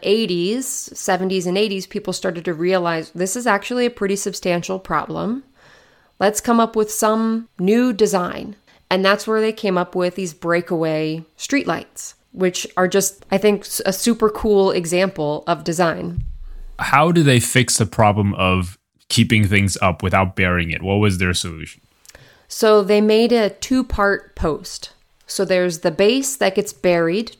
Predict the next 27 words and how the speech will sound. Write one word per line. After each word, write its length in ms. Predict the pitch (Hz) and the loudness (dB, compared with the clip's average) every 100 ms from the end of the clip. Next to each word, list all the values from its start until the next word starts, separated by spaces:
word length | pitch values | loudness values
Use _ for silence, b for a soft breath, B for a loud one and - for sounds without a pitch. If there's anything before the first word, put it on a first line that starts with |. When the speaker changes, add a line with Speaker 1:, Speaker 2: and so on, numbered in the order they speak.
| 156 | -6
Speaker 1:
just 380 | 196 208 - | -2 -2 -2
like 200 | 226 233 | -2 -2
it 120 | 240 202 | 0 0
would 200 | 233 190 | -2 -2
be 520 | 180 175 180 185 _ _ - | -2 0 0 -2 _ _ -10
if 140 | - | -6
it 60 | 165 | -2
was 140 | 190 | -2
a 60 | 202 | -2
traditional 720 | - 190 185 - 196 202 214 | -2 -2 -2 -2 0 0 -2
post. 680 | - 170 156 220 - - - | -6 -4 -4 -4 -10 -12 -14
Speaker 2:
Okay. 300 | 87 85 90 - b b b _ _ - | -10 -6 -6 -8 b b b _ _ 0
Speaker 1:
And 180 | 190 | 2
then 140 | 202 214 | 4 4
there's 240 | 214 190 | 4 2
the 140 | 202 185 | -2 0
upper 260 | 196 214 | 0 0
part, 420 | 208 - 170 196 | -2 0 0 0
which 220 | - 185 196 | -2 -2 0
is 160 | 185 | -2
above 300 | 175 170 165 | 0 0 -2
the 80 | - | -4
ground, 600 | 208 160 160 180 226 226 | -2 -2 -2 -4 -4 -6
that 180 | - 180 | -6 -6
has 280 | - 170 160 | -2 -4 -2
the 120 | 185 | -4
light. 420 | 170 - - - | -2 -6 -8 -14